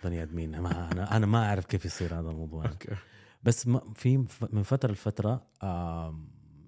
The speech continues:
Speaker 1: يجيبوا، آه، جمهور البرنامج، يتواصلوا معاهم
Speaker 2: مم.
Speaker 1: ناس كذا وهذا.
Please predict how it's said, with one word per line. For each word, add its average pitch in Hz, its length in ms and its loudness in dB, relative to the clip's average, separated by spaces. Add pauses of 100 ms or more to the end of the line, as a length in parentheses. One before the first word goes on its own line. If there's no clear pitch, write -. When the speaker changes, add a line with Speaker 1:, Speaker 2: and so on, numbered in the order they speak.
(460)
Speaker 1:
يجيبوا، 92 880 0 (760)
آه، 156 420 -10 (260)
جمهور 107 480 2
البرنامج، 87 400 -6 (180)
يتواصلوا 90 460 -4
معاهم 87 380 -4
Speaker 2:
مم. 95 60 -2
Speaker 1:
ناس 87 260 -4
كذا 85 200 -6
وهذا. 90 240 -6